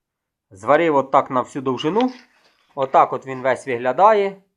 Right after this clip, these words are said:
Значить, якщо подивитися отак, перший ряд і ззаді йде другий ряд. Відстань між самими пружинами, рішили спочатку, думали, тридцять,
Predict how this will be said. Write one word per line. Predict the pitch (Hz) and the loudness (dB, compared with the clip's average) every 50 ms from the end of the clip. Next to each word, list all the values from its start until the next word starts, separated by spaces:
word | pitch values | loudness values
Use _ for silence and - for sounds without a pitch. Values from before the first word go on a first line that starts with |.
| _ _ _ _ _ _ _ _ _ _ _ _ _ _ _ _ _ _ _ - - | _ _ _ _ _ _ _ _ _ _ _ _ _ _ _ _ _ _ _ -20 -20
Значить, | 110 117 165 185 165 - - 120 110 - - - _ _ | -4 2 6 6 6 6 4 -2 -12 -18 -20 -20 _ _
якщо | 139 143 151 - - 190 | 0 0 0 2 -2 -4
подивитися | - 175 180 170 175 175 165 165 - 160 | -4 -4 -4 -2 -2 -4 -2 2 2 4
отак, | 147 147 143 - 160 143 113 - - - _ _ _ _ _ _ _ _ _ _ _ _ _ _ _ _ _ _ _ _ _ | 4 4 4 6 6 6 6 4 0 -10 _ _ _ _ _ _ _ _ _ _ _ _ _ _ _ _ _ _ _ _ _
перший | 196 233 247 233 - 240 226 | 4 4 4 4 2 2 4
ряд | 214 214 214 202 190 196 - - _ _ _ _ _ | 6 6 6 6 4 2 -4 -12 _ _ _ _ _
і | - 139 | -16 -14
ззаді | 135 135 170 170 160 151 151 | 0 4 6 6 6 4 2
йде | 151 143 143 131 | 2 4 4 4
другий | 135 208 247 214 220 208 | 4 0 0 2 2 4
ряд. | 202 196 196 190 - - - _ _ _ _ _ _ _ _ - - - | 6 6 4 4 2 -2 -10 _ _ _ _ _ _ _ _ -20 -20 -4
Відстань | 143 220 277 - - - - 208 180 165 147 - - - - _ | 0 2 2 2 0 2 4 4 4 4 2 -4 -10 -16 -16 _
між | - 180 185 185 - | -2 -2 -2 2 4
самими | 220 208 214 220 208 190 180 | 4 4 6 4 4 2 0
пружинами, | 170 - 180 185 160 185 190 170 160 156 156 151 151 - - _ - - - - - - | 0 -2 -2 -2 2 2 4 4 4 2 0 -2 -4 -6 -12 _ -20 -20 -20 -20 -8 -4
рішили | 262 254 254 240 - - 269 247 220 208 190 175 | -2 -2 -2 -2 -2 2 4 6 6 8 6 4
спочатку, | - - - 214 190 - 226 214 202 - - 190 | 2 0 -2 -2 4 6 6 6 6 2 -4 -6
думали, | 165 180 180 170 160 151 151 151 | -4 0 4 4 6 6 4 2
тридцять, | - - 311 302 247 247 208 180 180 - | 0 0 0 0 2 2 2 2 2 -2